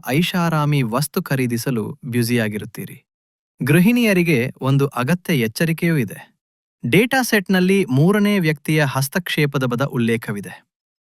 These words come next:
ಇದರರ್ಥ ನೆರೆಹೊರೆಯವರು, ದೂರದ ಸಂಬಂಧಿಗಳು ಅಥವಾ ಅತ್ತೆ ಮನೆಯ ಕಡೆಯ ಯಾವುದಾದರೂ ಹೊರಗಿನ ವ್ಯಕ್ತಿಯ ಮಾತು ಕೇಳಿ ನಿಮ್ಮ ಮನೆಯ ವಾತಾವರಣವನ್ನು ಹಾಳು ಮಾಡಿಕೊಳ್ಳಬೇಡಿ.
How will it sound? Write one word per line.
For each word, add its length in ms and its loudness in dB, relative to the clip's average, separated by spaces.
ಇದರರ್ಥ 460 2
ನೆರೆಹೊರೆಯವರು, 960 2
ದೂರದ 480 2
ಸಂಬಂಧಿಗಳು 840 -2
ಅಥವಾ 340 2
ಅತ್ತೆ 300 -2
ಮನೆಯ 360 2
ಕಡೆಯ 320 2
ಯಾವುದಾದರೂ 840 0
ಹೊರಗಿನ 480 0
ವ್ಯಕ್ತಿಯ 460 -2
ಮಾತು 460 -2
ಕೇಳಿ 360 -2
ನಿಮ್ಮ 200 4
ಮನೆಯ 340 2
ವಾತಾವರಣವನ್ನು 880 0
ಹಾಳು 340 -2
ಮಾಡಿಕೊಳ್ಳಬೇಡಿ. 800 -4